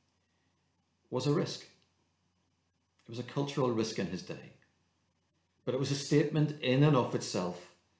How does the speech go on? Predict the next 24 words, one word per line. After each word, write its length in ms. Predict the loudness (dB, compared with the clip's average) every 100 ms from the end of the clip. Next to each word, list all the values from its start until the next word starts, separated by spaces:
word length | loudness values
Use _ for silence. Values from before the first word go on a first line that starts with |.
| _ _ _ _ -6
and 240 | -2 0
one 240 | 2 2 0
with 140 | -2
a 20 |
very 220 | -2 -2 -2
definite 500 | -4 -4 -6 -8 -8
purpose. 400 | -10 -10 -14 -18 _ _ _ _ _ _ _ _ _ _ -20 -20 _ _ _ -20 0
In 160 | 0 4
contrast 580 | 4 4 4 2 2
to 240 | 2 2 2 -2
Paul's 300 | 0 0 0
culture, 520 | -4 -2 2 2 2 -6 -20 _ _ _
Paul 680 | -4 0 4 4 4 0 -8 -18 _
boasts 840 | 4 4 2 -4 -6 -6 -6 -8 -14 _
about 420 | -8 -2 -2 0
being 240 | 2 4 4
in 140 | 4
prison. 420 | 2 0 0 -4 -8 -20 _ _
He 120 | 0
describes 540 | 2 2 2 4 4 4
himself 400 | 2 2 0 0
as 160 | -2
a 60 | -2
prisoner 880 | -2 -8 -2 2 4 2 0 -2